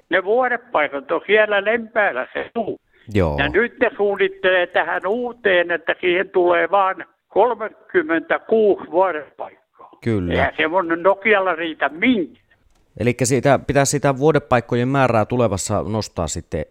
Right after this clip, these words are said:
Speaker 2: ö, suuremmaksi?
Speaker 1: Ainakin viiteenkymmeneen, kuuteenkymmeneen. Jatkuvasti
Speaker 2: O-
Speaker 1: tulee tuhansia lisää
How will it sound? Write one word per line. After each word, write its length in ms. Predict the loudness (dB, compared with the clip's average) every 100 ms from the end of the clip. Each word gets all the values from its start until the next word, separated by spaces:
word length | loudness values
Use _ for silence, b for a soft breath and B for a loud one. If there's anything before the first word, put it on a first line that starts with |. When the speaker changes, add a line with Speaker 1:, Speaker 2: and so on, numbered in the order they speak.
| _
Speaker 2:
ö, 40 | -16 -12 -12 -12
suuremmaksi? 760 | -8 -4 -2 -4 -8 -10 -10 -10 _ _ _ -2
Speaker 1:
Ainakin 480 | 0 0 -2 -6 -4
viiteenkymmeneen, 960 | -4 0 2 2 0 -2 0 2 2
kuuteenkymmeneen. 1120 | 0 -2 -2 0 -2 0 -2 -2 -4 -8 -14 _ _ -2
Jatkuvasti 640 | 0 0 2 4 2 0 -6
Speaker 2:
O- 80 | -2
Speaker 1:
tulee 360 | 2 4 2 2
tuhansia 680 | 0 2 0 0 -2 -2 -2
lisää 560 | -8 -2 -2 0 -2